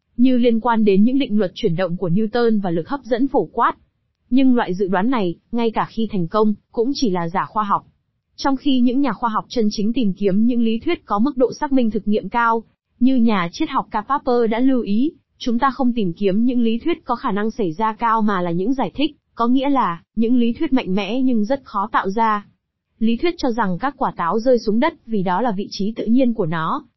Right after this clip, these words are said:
quan điểm của Aristotle có thể đúng, nhưng nó gợi thêm câu hỏi. Tại sao trái đất lại là vị trí tự nhiên của nó? Lý thuyết cho rằng quả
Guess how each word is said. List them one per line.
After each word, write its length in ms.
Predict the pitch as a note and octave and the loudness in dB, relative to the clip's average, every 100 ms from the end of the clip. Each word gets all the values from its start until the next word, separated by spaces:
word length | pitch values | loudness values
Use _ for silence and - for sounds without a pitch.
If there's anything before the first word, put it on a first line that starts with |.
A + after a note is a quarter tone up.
| _ | _
quan 220 | C4 B3 | 0 4
điểm 240 | B3 F3+ D3+ | 4 2 -2
của 120 | F#3 | -8
Aristotle 600 | - G3+ G3+ C#4 D#4 D#4 | -4 -4 -4 -4 -4 -2
có 140 | A3+ A3+ | -4 0
thể 140 | A#3 | 0
đúng, 300 | E3+ F3 C#4+ - _ - | 0 -2 -2 -6 _ -2
nhưng 260 | B3+ C4+ A#3+ | 2 4 4
nó 140 | A3+ | 2
gợi 180 | B3 - | 0 -2
thêm 200 | B3+ A#3+ | 0 0
câu 140 | A#3 A3 | 0 -2
hỏi. 300 | A#3 F3 C#3 _ _ _ _ | -2 -4 -6 _ _ _ _
Tại 180 | - - | -6 -6
sao 200 | - C4+ C4 | -2 -2 -2
trái 200 | A#3 A3 | -4 -2
đất 200 | D#4+ C#4+ | -2 -2
lại 200 | B3+ F#3+ | -2 -2
là 120 | F3 | -4
vị 160 | F3 - | -4 -6
trí 220 | F#3+ G#3 | -6 -4
tự 100 | - | -2
nhiên 280 | A3+ C4+ A#3+ | 2 2 2
của 120 | G#3+ | -2
nó? 360 | D#3+ E3 A#3 D4 _ _ _ _ _ | -2 -2 -4 -6 _ _ _ _ _
Lý 180 | A3+ A3+ | -2 -2
thuyết 180 | A#3 E4+ | 0 -4
cho 140 | F4 A#3 | -2 -2
rằng 260 | A3+ F#3 | 0 -2
quả 140 | E3+ | -4